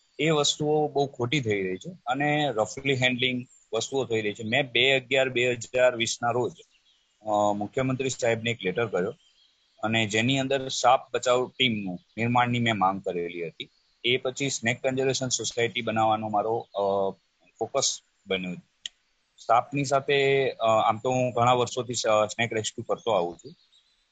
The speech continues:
પણ એક અંદરોની મને સાપ સાથે લગાવ છે. હું સાપ સાથે,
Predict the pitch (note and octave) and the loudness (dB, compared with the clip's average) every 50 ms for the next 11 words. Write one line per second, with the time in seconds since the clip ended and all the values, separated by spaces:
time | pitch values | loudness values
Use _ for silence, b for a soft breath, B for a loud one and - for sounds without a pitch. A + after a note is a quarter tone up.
0 | _ _ _ - B2 B2 B2+ B2+ C3 C3 B2+ B2+ C3 B2+ B2+ - _ _ _ - | _ _ _ 0 0 2 2 0 0 -2 -4 -4 -4 -6 -10 -12 _ _ _ -2
1 | C3+ C#3+ - _ _ _ - B2+ C3 B2+ C#3+ D3 D#3 D3+ D#3 D#3 D#3 D#3 D#3 D#3 | -2 -2 -2 _ _ _ -2 0 2 2 2 2 0 2 2 2 2 2 2 2
2 | D#3 C#3 - A2+ B2 B2 C3+ C#3+ - - B2+ B2 - - B2 A2 - A#2 A2+ G#2 | 0 0 -2 -2 0 0 0 0 2 2 2 2 2 0 -4 -2 0 -2 -4 -4
3 | - _ - G2 G2 G2+ G2 G2+ F#2+ F#2 F2 - - F#2+ F#2+ G#2+ A2 - A2+ A2+ | -4 _ -2 0 0 2 4 2 2 2 0 -4 -10 -12 -10 -10 -2 0 0 0
4 | - - - A2 - A2+ G#2+ F#2+ E2+ | 0 0 -4 -6 -4 -4 -6 -6 -8